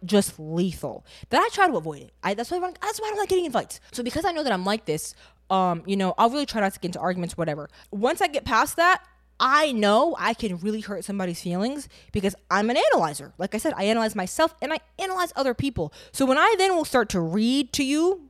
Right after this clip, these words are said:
how you are, why you did what you did, why when this happened to you at four years old is the reason why this is happening to you at twenty-five years old or twenty-seven years old,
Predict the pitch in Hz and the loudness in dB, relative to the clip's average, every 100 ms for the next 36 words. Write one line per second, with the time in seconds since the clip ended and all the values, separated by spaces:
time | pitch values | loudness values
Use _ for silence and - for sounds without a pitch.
0 | _ - 220 247 233 226 233 285 311 - | _ 4 4 6 6 8 10 8 4 0
1 | 170 185 226 220 220 208 226 202 202 233 | 4 4 4 0 -2 -4 -4 0 2 0
2 | - _ 160 185 214 247 214 220 220 208 | -6 _ -2 2 2 0 -2 -2 -2 -2
3 | 214 226 202 - 214 220 220 202 208 233 | -6 -4 -6 -2 -4 -2 -2 0 0 -2
4 | - - - 220 202 220 220 220 202 202 | -8 -8 -2 0 0 -2 -2 0 0 0
5 | 190 202 202 208 190 196 196 - 196 190 | -2 -6 -6 -4 -2 -4 -8 -8 -10 -4
6 | 175 175 - 202 214 196 202 214 202 220 | -4 -4 -2 0 2 2 2 0 -2 -4
7 | 226 165 - 202 208 214 214 240 | -4 -10 -6 -4 -4 -4 -4 -6